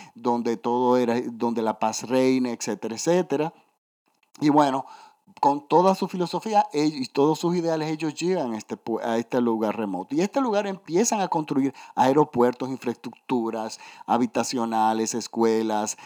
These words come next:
eh, agriculturas. O sea, era, e-, estaban extremadamente bien organizados. Pero ¿qué pasa? Y es aquí donde está lo interesante del documental. Cuando ellos llegan a este lugar, había ya un pueblo establecido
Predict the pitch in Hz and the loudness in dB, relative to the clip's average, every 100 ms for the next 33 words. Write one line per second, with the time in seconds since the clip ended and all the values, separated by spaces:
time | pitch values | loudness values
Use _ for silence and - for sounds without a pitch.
0 | - - 120 117 113 110 107 113 113 113 | -20 -4 2 4 4 2 2 2 2 -2
1 | 120 110 113 113 110 147 135 139 165 220 | -4 -4 -4 -2 -2 -2 -2 -2 0 0
2 | - 156 139 123 - 143 196 - 147 - | 0 -6 -6 -10 -4 -2 0 -2 -8 -8
3 | 135 127 156 220 190 151 170 170 139 123 | -8 -2 2 4 4 2 -4 -4 -4 -2
4 | 123 120 110 104 101 - - - 92 - | 0 0 0 -2 -6 -8 -12 -14 -8 -2
5 | 180 180 - 233 208 - - - - - | 4 2 2 2 2 2 -4 -4 -6 -10
6 | - - - - 139 160 190 - 196 185 | -16 -20 -20 -10 0 2 2 2 0 0
7 | 180 160 - 151 151 143 143 117 - 135 | 0 -2 -2 -2 0 0 -4 -4 -4 -4
8 | 127 117 107 98 - 85 82 - - - | -4 -4 -4 -6 -6 -10 -10 -14 -16 -18
9 | - - - - _ _ _ _ 147 147 | -20 -20 -20 -20 _ _ _ _ 6 8
10 | 170 165 202 247 208 202 190 170 156 151 | 6 4 6 6 6 4 2 2 0 0
11 | 175 160 143 113 85 92 143 _ _ _ | 2 4 4 2 0 -4 -14 _ _ _
12 | _ - 131 127 185 185 147 156 165 165 | _ 4 6 6 4 0 0 4 6 6
13 | 160 139 - 151 180 190 135 117 127 110 | -2 -10 2 4 6 4 0 -4 -6 -6
14 | 104 - 110 98 95 160 | -8 -6 -4 -4 -4 -8